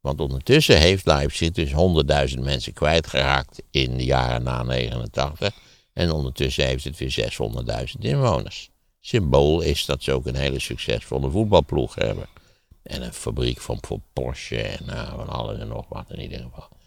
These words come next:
Want dat is natuurlijk, wij hebben eigenlijk, eh, zeker ook toen, toen de wende weer, eh, herdacht werd, hè, dert-, eh,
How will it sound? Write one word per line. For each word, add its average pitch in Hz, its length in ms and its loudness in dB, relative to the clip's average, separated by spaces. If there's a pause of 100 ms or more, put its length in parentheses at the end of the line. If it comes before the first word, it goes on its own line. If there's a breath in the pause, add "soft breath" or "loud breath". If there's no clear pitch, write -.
(400 soft breath)
Want 76 200 -4
dat 82 180 -2
is - 140 0
natuurlijk, 67 280 -4
wij 71 140 4
hebben 69 220 2
eigenlijk, 67 540 -2
eh, - 800 -8
zeker 76 440 -2
ook 65 180 -8
toen, 67 260 -2
toen 64 200 -2
de 58 80 -2
wende 67 360 0
weer, 62 340 0
eh, - 220 -6
herdacht - 480 -2
werd, 98 260 -2
hè, 85 320 -4
dert-, 69 300 -6
eh, - 340 -10